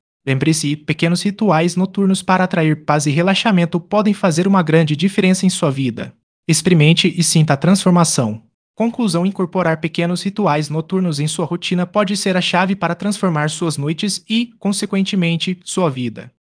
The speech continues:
Ao dedicar um tempo para meditação, aromaterapia, gratidão e autocuidado, você não apenas melhora a qualidade do seu sono, mas também encontra um caminho para a tranquilidade e o bem-estar.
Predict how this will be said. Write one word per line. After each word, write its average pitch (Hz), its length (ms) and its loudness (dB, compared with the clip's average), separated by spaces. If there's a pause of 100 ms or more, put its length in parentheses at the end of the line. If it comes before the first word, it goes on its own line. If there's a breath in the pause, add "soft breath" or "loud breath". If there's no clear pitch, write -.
(160)
Ao 120 140 0
dedicar 175 360 0
um 190 80 2
tempo 185 340 0
para 196 220 0
meditação, 185 680 0 (200 loud breath)
aromaterapia, 196 880 0 (120)
gratidão 180 640 0
e 170 80 -2
autocuidado, 151 800 -2 (200 soft breath)
você 180 240 0
não 190 140 2
apenas 180 400 0
melhora 160 360 2
a 175 40 0
qualidade 160 540 0
do 123 100 -4
seu 117 160 -6
sono, 127 460 -4 (280 soft breath)
mas 185 160 2
também 165 360 2
encontra 180 340 -2
um 185 80 0
caminho 175 380 0
para 185 200 0
a 175 40 0
tranquilidade 156 760 0
e 156 100 -4
o 165 40 -2
bem-estar. 127 680 -4